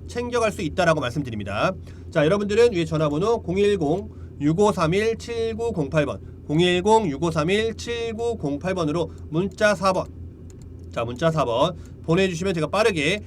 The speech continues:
바로바로 여러분들한테 실시간으로 공유해드릴 수 있도록 하겠습니다. 여러분들의 성공 투자 응원하면서 오늘 영상은 여기서 마치겠습니다.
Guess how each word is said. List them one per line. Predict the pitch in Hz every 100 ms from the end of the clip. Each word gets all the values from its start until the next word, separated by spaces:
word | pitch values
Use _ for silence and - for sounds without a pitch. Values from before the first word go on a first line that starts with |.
| -
바로바로 | - 180 220 214 151 110 -
여러분들한테 | 151 170 160 139 120 156
실시간으로 | 190 214 226 214 165 180 160
공유해드릴 | 147 151 185 190 175
수 | 165 160
있도록 | 135 147
하겠습니다. | 147 139 135 120 113 - - - -
여러분들의 | 156 185 196 196 202
성공 | 233 233 226
투자 | - 226 156 131
응원하면서 | 147 151 143 127 123 160
오늘 | 139 156
영상은 | 151 170 190 190 202
여기서 | 143 143
마치겠습니다. | 135 120 139 135 127 120